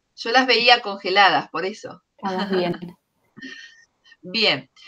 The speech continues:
Speaker 1: bueno, em, entonces, yo voy a pasar a la otra diapositiva en la que ya tengo,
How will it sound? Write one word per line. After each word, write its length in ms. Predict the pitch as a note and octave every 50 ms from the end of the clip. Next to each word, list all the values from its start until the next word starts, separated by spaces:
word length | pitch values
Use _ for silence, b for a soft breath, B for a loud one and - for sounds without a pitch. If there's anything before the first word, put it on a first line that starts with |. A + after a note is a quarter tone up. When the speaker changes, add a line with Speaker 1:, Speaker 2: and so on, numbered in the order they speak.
| b b
Speaker 1:
bueno, 540 | G3 A#3 F4 F4 C#4 A3+ F#3 E3 D3 - _ _ _ _ _ _ -
em, 580 | - C4+ C4+ C4 C4 B3+ B3+ B3 A#3+ A#3+ A#3 A#3 -
entonces, 920 | - - D4 D4+ - F4+ E4+ D4+ C4+ A#3 G#3+ - F3+ D3+ C#3+ C3+ - _ _ _ _
yo 260 | - - - - C#4
voy 200 | C4+ D4 D#4 D#4
a 100 | D#4 D4+
pasar 340 | D4+ C4+ C4+ C4+ D4+ C4+ - F#3
a 60 | E3
la 200 | D#3 C#3+ D3+ E3
otra 240 | F#3 F#3+ A3+ A3 A3
diapositiva 1040 | A#3 A#3 A3+ A3+ A#3+ B3 A#3+ - D4+ D4+ D4+ E4+ E4 D4 C4 C4 C4+ D#4 D#4 - _ _ _ _ _ _ _ _ _ _ _ _ -
en 260 | - A3 A3+ A#3+ A#3+
la 160 | A#3 A#3+ B3
que 120 | - C4 B3+
ya 300 | - - D4+ D4+ C4 -
tengo, 800 | E4+ E4+ D#4+ C#4 A3+ G3+ F3 D3+ C#3+ C3+ B2+ A#2+ - _ _